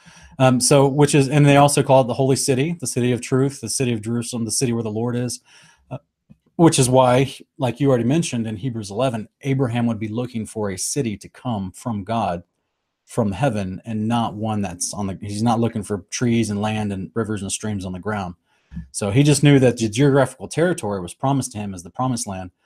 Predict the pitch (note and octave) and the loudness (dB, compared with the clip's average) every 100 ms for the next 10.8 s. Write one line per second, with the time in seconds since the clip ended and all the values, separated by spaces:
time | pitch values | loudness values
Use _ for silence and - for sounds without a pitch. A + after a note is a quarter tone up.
0 | _ _ _ _ A2+ G#2+ A2+ G#2+ - A#2 | _ _ _ _ -8 -2 -2 -2 -2 2
1 | A#2 A#2 A2+ A2 G#2 - C#3+ B2 A2 G#2 | 4 4 0 -2 -4 -2 -2 -2 -6 -6
2 | G2+ F#2+ F#2+ A#2+ A#2+ - G2 G#2+ F#2+ - | -6 -6 -4 -2 -2 -4 -6 -6 -8 -8
3 | G2 - B2+ G#2 F#2+ - - - A2 G#2 | -8 -4 -2 -2 -4 -10 -12 -6 -2 -2
4 | G2 G2+ G#2 F#2+ - F#2+ F#2+ A2 A2+ G#2+ | -4 -6 -4 -6 -8 -12 -6 -4 -2 -4
5 | F#2+ F2+ A2 G#2+ G2 F#2 - - _ _ | -6 -8 -6 -4 -4 -8 -16 -20 _ _
6 | _ _ _ A#2 G2+ A2+ D#3 D3 G#2+ G2+ | _ _ _ -8 -6 0 4 4 2 -4
7 | G2 - G#2+ G2+ G#2 G2+ G2 G2+ C#3+ G2+ | -6 -4 -2 -2 -4 -4 -4 -2 -2 -2
8 | G2+ - G#2 - G2+ A#2 G#2 G#2+ G#2 F2 | -6 -6 -10 -12 -14 -8 -6 -4 -6 -8
9 | _ _ _ - G#2 - G2 G2+ G2+ - | _ _ _ -16 -10 -4 -2 -2 -6 -8
10 | D#2+ G#2 F#2+ F#2 F2+ F#2 - - | -8 -6 -4 -6 -6 -8 -10 -18